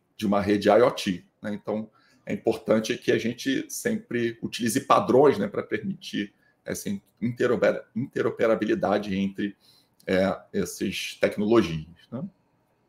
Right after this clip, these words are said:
A escalabilidade também é importante, né? Então,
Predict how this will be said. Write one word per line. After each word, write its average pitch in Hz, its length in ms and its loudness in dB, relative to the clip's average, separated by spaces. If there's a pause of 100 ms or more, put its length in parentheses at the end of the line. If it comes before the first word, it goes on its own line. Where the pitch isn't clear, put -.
(280)
A 139 80 2
escalabilidade 127 840 6
também 117 320 2
é - 20 0
importante, 123 640 -2
né? 120 240 -2 (540)
Então, 110 580 4